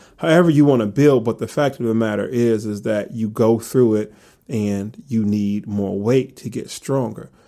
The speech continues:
That weight is making you stronger. And so these pressures of life that I was going through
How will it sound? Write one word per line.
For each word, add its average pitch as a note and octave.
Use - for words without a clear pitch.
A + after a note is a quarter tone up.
That G#2+
weight C3
is A2
making A2+
you A2+
stronger. B2
And A2+
so A2+
these A#2
pressures C3+
of G2+
life B2
that A2
I A2
was G#2+
going A2
through B2